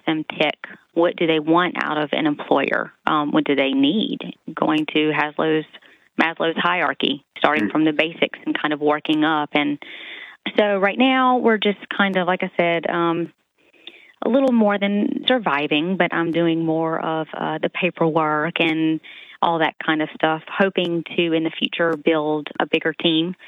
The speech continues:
Speaker 1: um, so that I can take on, um, strictly the employee relations side, uh, more.
Speaker 2: I love it. You know, it's, I'm curious your perspective,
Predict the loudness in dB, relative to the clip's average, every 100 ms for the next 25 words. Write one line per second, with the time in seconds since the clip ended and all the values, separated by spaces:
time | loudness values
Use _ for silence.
0 | -20 -20 _ 0 2 0 0 0 0 -2
1 | -6 -2 0 0 0 -2 0 0 2 2
2 | 2 0 0 -4 -2 -2 -2 -2 -4 -2
3 | -2 0 0 0 0 -2 -4 0 0 0
4 | 0 -2 -2 -4 -4 -4 -4 -4 -6 -8
5 | -6 -8 -6 -4 -4 -6 -14 _ _ _
6 | _ _ _ _ _ _ -20 _ _ _
7 | _ _ -4 -2 -2 -4 -10 _ _ -20
8 | -14 0 2 2 0 2 2 0 0 2
9 | 2 2 0 2 2 2 2 0 0 -4
10 | -4